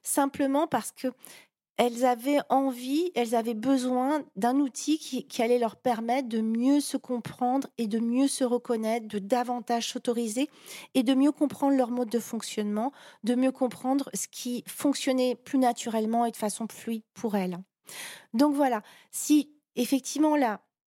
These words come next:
physique quantique t'intéresse, je t'invite à acheter, pourquoi pas, un livre de Joe Dispenza. Si le chamanisme et si tout ce monde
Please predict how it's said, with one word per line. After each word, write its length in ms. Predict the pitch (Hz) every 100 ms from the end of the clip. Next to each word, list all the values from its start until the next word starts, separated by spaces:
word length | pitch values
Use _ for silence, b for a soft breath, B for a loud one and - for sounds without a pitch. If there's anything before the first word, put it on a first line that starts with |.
| -
physique 380 | 294 277 294
quantique 380 | - 262 - 254
t'intéresse, 680 | 247 233 247 233 247 254 - _
je 120 | - 226
t'invite 460 | - 208 226 247
à 60 | 214
acheter, 300 | 208 - 240
pourquoi 340 | 214 - 220
pas, 280 | 214 226 220
un 100 | 190
livre 300 | 190 208 202
de 180 | 190 185
Joe 220 | 180 214 202
Dispenza. 640 | 196 - 208 214 - 269 - B B _
Si 240 | - -
le 140 | 302 269
chamanisme 800 | - 285 277 269 277 285 277 247
et 40 |
si 280 | 233 - 240
tout 160 | - 311
ce 160 | -
monde 420 | 277 269 277 262